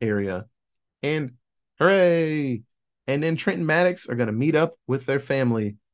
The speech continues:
And the cop's like, "Don't worry, guys, it'll be all right." And they're like, "As far as two middle-aged kids can be, I guess we'll be fine." And I was like, "Holy shit, that does not reverse." They lost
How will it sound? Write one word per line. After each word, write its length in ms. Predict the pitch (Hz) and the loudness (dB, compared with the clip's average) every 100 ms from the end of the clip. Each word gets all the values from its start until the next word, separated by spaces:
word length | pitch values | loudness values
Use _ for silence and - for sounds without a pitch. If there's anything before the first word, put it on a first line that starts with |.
| _ _ _ _ - | _ _ _ _ -2
And 460 | 123 120 117 113 - | 2 2 0 -4 -6
the 120 | 123 | -8
cop's 340 | 123 139 135 | -4 -4 0
like, 260 | 131 120 - | 2 0 0
"Don't 160 | 160 156 | -4 -2
worry, 180 | 143 135 | -2 0
guys, 320 | 135 139 131 | 2 0 0
it'll 140 | 175 131 | 0 0
be 180 | 107 | -2
all 240 | 117 127 143 | -2 -2 -2
right." 320 | 143 123 110 | -2 -2 -4
And 100 | 123 | -8
they're 80 | 123 | -6
like, 260 | 107 101 _ _ - | -4 -6 _ _ -16
"As 440 | 98 101 - - _ | -14 -14 -16 -20 _
far 260 | 110 123 131 | 2 4 4
as 380 | 123 117 - - _ _ _ _ _ - | 2 -2 -8 -20 _ _ _ _ _ -6
two 220 | 131 120 | -2 0
middle-aged 640 | 107 117 117 117 110 - _ _ _ _ _ _ _ | 0 2 2 0 -4 -10 _ _ _ _ _ _ _
kids 540 | - 127 123 117 107 - _ _ _ _ _ _ - | -6 -2 0 -2 -8 -18 _ _ _ _ _ _ -6
can 180 | 113 | -4
be, 440 | 104 127 123 120 107 | 0 0 0 0 0
I 80 | 110 | 0
guess 200 | 131 131 | 0 -2
we'll 100 | 104 | -4
be 120 | 104 | -6
fine." 320 | 104 98 104 | -6 -6 -4
And 640 | 123 123 _ _ _ _ | -6 -10 _ _ _ _
I 60 | 135 | -4
was 80 | 131 | -2
like, 100 | 107 | 0
"Holy 220 | 143 160 | 0 0
shit, 240 | 123 160 123 | 0 -2 -2
that 160 | 156 | 0
does 240 | 165 - 127 | 2 0 -2
not 180 | 156 | -6
reverse." 540 | 147 135 165 135 123 - _ - - _ | -6 -2 -2 -4 -8 -20 _ -20 -20 _
They 160 | 127 175 | 0 2
lost 440 | 139 123 123 - | 4 2 0 -8